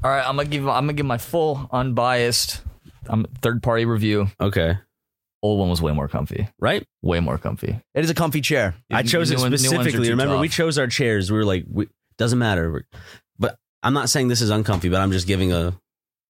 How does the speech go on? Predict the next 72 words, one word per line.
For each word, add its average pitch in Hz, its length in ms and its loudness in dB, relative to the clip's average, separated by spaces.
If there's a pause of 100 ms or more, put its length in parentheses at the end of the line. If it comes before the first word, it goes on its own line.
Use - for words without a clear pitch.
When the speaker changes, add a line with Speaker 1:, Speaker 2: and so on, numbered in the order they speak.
(120)
Speaker 1:
Oh, 101 140 2
Speaker 2:
it's, 101 140 0
Speaker 3:
No, 135 140 0
that's 131 180 0
Speaker 2:
I'm, 139 40 0
Speaker 3:
fine, 147 140 2
Speaker 2:
I'm 156 60 2
Speaker 3:
man. 151 140 2
Speaker 2:
being, 165 80 0
Speaker 1:
Maybe 185 120 0
Speaker 2:
I'm - 80 0
Speaker 1:
this - 80 0
Speaker 2:
being 165 120 2
Speaker 1:
is 160 100 0
good. 175 240 0
Speaker 2:
sentimental. 117 440 0
Speaker 1:
Maybe 156 180 0
Speaker 2:
I - 20 2
wanna 185 100 2
Speaker 1:
this - 120 -2
is 208 80 2
Speaker 2:
keep 123 80 -6
that 156 120 2
Speaker 1:
good 156 80 0
Speaker 2:
chair. 110 180 0
Speaker 1:
because 131 220 0
you 156 100 2
won't 160 260 0
be 180 220 2
as 135 480 0
comfortable 127 540 0
in 98 140 2
it, 95 100 -2
so - 140 2
you 104 120 2
won't 107 160 0
be 98 140 2
as, - 220 0
you, 104 100 2
you 107 220 2
won't 104 100 2
get 98 100 -2
sleepy 147 380 0
as 80 100 2
easily. 73 480 -2
Speaker 2:
True. 104 280 0
I'm 110 160 2
al-, 123 160 2
I'm 107 160 2
gonna 110 120 2
be, 113 120 2
like, 101 160 0
shifting 110 340 2
around 92 340 2
sometimes, 101 760 2
checking 95 240 0
my 95 80 2
balls. 92 640 2
Speaker 3:
This, 165 220 0
uh, 143 160 2
this 170 160 0
chair 175 240 0
is 170 60 0
Speaker 1:
Bro, 113 80 2
I'm 135 40 2
always 143 260 0
checking 147 120 0
my 143 120 2 (100)
Speaker 3:
honestly 123 100 -4
Speaker 1:
balls, 82 320 -4
for - 160 -6
real. 90 80 0